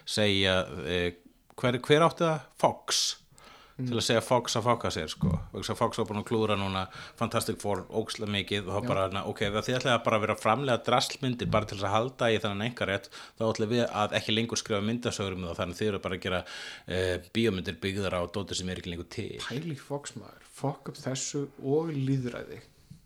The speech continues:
Speaker 1: Já, akkurat. Þeir fokkuðu upp lýðræði. Fox. Og þeir fokkuðu líka upp Simpsons.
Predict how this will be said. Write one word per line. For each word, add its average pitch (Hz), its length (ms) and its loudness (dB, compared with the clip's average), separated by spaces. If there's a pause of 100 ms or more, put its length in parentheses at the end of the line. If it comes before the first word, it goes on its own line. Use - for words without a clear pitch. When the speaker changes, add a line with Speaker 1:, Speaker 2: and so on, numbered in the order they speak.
(420)
Speaker 1:
Já, 117 480 4 (140)
akkurat. 85 580 -8 (400)
Þeir 104 160 4
fokkuðu 98 560 -2
upp - 80 -10
lýðræði. 80 480 -4 (400)
Fox. - 800 -6 (1080)
Og 110 60 -10
þeir 92 80 -8
fokkuðu 117 320 0
líka 117 160 0
upp 87 80 -6
Simpsons. - 560 -4